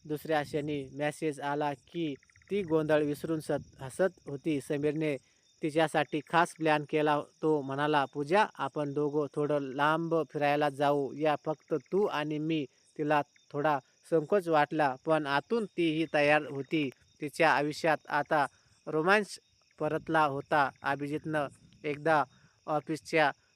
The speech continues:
पार्टीत मुद्दाम तिच्यासोबत वेळ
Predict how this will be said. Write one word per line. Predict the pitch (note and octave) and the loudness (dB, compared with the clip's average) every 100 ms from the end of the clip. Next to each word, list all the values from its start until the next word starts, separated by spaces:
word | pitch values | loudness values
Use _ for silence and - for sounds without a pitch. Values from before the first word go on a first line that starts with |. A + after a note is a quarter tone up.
| _ - | _ 2
पार्टीत | D3+ C#3+ F3+ E3+ _ _ - | 2 2 -2 -4 _ _ -14
मुद्दाम | D3 D3+ D3+ D3+ C3+ _ _ _ | -10 -2 2 2 0 _ _ _
तिच्यासोबत | E3 - G#3 F3+ E3 D3 D#3 - _ E3 | -8 2 2 2 -2 0 0 0 _ -2
वेळ | F3 G#3 | 2 2